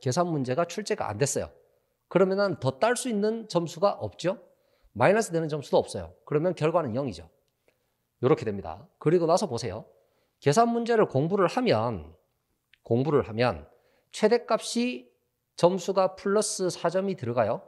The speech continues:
두 문제가 출제가 되면 플러스 팔 점이 될 수도 있어요. 그죠? 내 점수가 나올 거고요. 그 다음에 최소값은 영이 됩니다. 요거 내 점수. 내 점수.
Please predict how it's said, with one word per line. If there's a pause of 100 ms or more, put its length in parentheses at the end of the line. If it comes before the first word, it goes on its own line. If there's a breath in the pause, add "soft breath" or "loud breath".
(1400)
두
문제가
출제가
되면
플러스
팔
점이
될
수도
있어요. (600)
그죠? (760)
내
점수가
나올
거고요. (280)
그
다음에
최소값은
영이
됩니다. (240)
요거
내
점수. (1400)
내
점수.